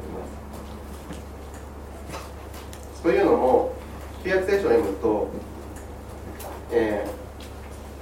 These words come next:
ー、アブラハムやモーセという人たち、まあ、いわゆる仲介者と呼ばれる人たちが神様のために、神様にこう祈っていくことが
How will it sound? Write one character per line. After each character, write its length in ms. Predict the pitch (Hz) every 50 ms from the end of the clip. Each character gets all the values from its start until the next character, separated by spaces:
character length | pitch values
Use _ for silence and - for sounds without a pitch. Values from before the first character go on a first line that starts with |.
| - - - - - - - - - - - - - - - - - - - - - - - - - - - - - - - - - - - - - - - - - - - -
ー、 60 | 127
ア 60 | 135
ブ 60 | 156 170
ラ 100 | 196 196
ハ 80 | - 165
ム 120 | - -
や 320 | - - 127 127 - - - - - 120
モ 280 | - - - - -
ー 40 | -
セ 240 | 113 - - - - - - -
と 80 | - 113
い 160 | 101 101 101
う 40 | 95 95
人 100 | - -
た 60 | 95 92 -
ち、 140 | - 95 92 - - -
ま 80 | - -
あ、 20 |
い 60 | -
わ 80 | 185 -
ゆ 60 | -
る 60 | - - - - - - - - - - - -
仲 200 | 170 160 160 160
介 120 | - - - -
者 80 | - - -
と 60 | 107
呼 60 | 101 98
ば 80 | 98
れ 120 | 98 101 -
る 200 | 147 147 - - - - - - - -
人 80 | - -
た 80 | 113 113 113
ち 80 | - - - - - - -
が 180 | 196 214 202 - - - - -
神 140 | - - -
様 120 | - -
の 40 | -
た 100 | - 156
め 100 | 151 156
に、 120 | - - - - - - - -
神 180 | - 175 170 165
様 380 | 160 151 143 - 165 156 - -
に 220 | 156 160 - - - - - - - -
こ 160 | 160 - -
う 80 | -
祈 80 | - -
っ 40 | - -
て 80 | - -
い 40 | -
く 100 | - -
こ 80 | -
と 100 | - -
が 280 | - 151 147 - - -